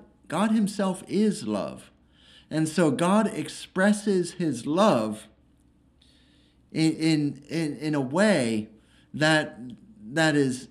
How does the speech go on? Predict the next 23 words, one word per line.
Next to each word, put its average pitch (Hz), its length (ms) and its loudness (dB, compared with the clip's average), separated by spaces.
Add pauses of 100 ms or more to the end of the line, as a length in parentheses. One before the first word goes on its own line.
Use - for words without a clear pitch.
indescribably 170 1120 0
great. 113 540 -6 (2250)
Wherewith 208 500 4
he 190 240 0
loved 175 420 2 (380)
us. - 540 -6 (960)
Even 202 460 6
when 156 240 4
we 190 240 4
were 190 500 4
dead 180 640 0 (220)
in 175 420 0
sins. - 800 -6 (1300)
He 151 200 0
loved, 190 520 4
uh, 135 40 -10
you 147 220 -2
know, 151 80 2
connect 175 340 -4
those 220 220 -2
ideas. 175 420 -2 (240)
He 180 220 2
loved 180 460 4